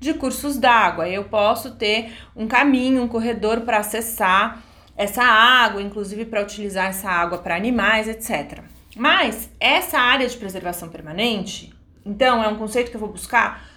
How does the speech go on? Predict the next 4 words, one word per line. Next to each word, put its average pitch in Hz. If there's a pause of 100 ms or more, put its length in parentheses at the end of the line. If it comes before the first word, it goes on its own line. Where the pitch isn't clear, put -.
(140)
no 240 (680)
novo 202
Código 226
Florestal. 254